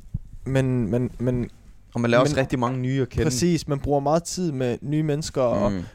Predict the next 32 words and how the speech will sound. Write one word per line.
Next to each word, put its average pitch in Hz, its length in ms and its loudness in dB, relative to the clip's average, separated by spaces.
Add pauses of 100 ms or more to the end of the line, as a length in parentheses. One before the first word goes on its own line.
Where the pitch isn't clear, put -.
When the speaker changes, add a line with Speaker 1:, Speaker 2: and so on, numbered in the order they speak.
(280)
Speaker 1:
men 127 240 -2
som 139 180 -4
du 135 80 -4
siger, 143 220 2
man 127 120 -4
lærer 120 120 2
mange 165 260 2
at 160 100 0
kende, 165 320 0 (520)
øh, 123 200 2
men 120 260 -2 (540)
de 139 80 0
helt, 151 600 0
de, - 60 -6 (160)
de 135 80 -2
helt 175 300 2
tætte, 139 360 0 (280)
Speaker 2:
Ja. 95 180 -2 (1500)
Speaker 1:
det 143 80 6
var 139 60 8
dem, 131 260 2
jeg, 120 180 4
øh, 107 160 2 (380)
det - 100 -10
var 123 100 4
dem, 123 200 0
jeg 110 120 2
inviterede 113 380 -2
til 117 100 -8
mit 110 140 -4
bryllup. 92 320 -4
Eller, 107 240 -2